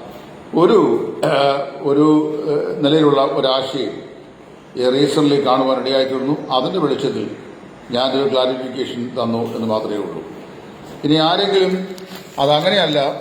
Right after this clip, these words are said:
ഇങ്ങനെയാണ് എന്ന് പറഞ്ഞാൽ അതിൻ്റെ പേരിൽ തർക്കത്തിനൊന്നും ഞാൻ തയ്യാറല്ല. അതിൻ്റെ ആവശ്യമുണ്ടെന്ന് എനിക്ക് തോന്നുന്നുമില്ല.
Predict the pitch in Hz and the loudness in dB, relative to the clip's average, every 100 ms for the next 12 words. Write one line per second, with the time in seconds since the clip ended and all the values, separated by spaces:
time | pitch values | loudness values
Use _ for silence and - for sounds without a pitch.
0 | - - - - - - - - - 127 | -10 -18 -20 -20 -20 -18 -20 -18 -10 -4
1 | 170 208 185 160 160 - - 147 147 143 | 0 2 2 2 0 -2 -4 -2 0 0
2 | 143 131 - 143 143 151 151 - 135 - | 2 2 0 -2 -2 2 2 2 0 0
3 | 180 185 143 143 151 - 123 127 120 117 | -2 0 0 0 -2 -2 0 2 2 -2
4 | - 120 123 113 110 110 - - - - | -4 0 2 0 -2 -6 -10 -16 -18 -20
5 | - - - - 120 123 131 139 147 151 | -20 -20 -16 -2 0 4 4 4 2 0
6 | 139 127 135 139 123 123 127 123 127 123 | -2 0 -2 -2 -4 -2 0 0 0 -2
7 | 110 - | -2 -6